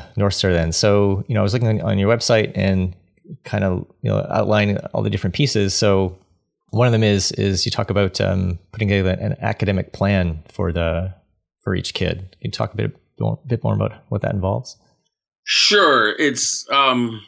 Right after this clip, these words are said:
Speaker 2: we, we trend in the unschooly direction, but the first thing is most of the families that come here are school families who've never homeschooled before. They've,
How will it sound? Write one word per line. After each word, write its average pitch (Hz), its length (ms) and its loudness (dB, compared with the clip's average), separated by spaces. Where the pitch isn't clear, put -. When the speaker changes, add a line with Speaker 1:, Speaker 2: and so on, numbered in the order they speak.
Speaker 2:
we, 202 200 0
we 185 200 0
trend 190 340 2
in 151 80 2
the 135 80 2
unschooly 123 800 0
direction, 87 800 -4
but 107 220 -2
the 123 80 -2
first 180 320 0
thing 131 120 0
is 107 140 -2
most 160 400 0
of 123 100 0
the 107 120 -2
families 107 400 -2
that 95 160 -6
come 95 240 -6
here 82 280 -10
are 110 100 0
school 135 320 0
families 104 460 -2
who've 98 100 -6
never 101 240 0
homeschooled 90 540 -6
before. 85 340 -10
They've, 95 260 -6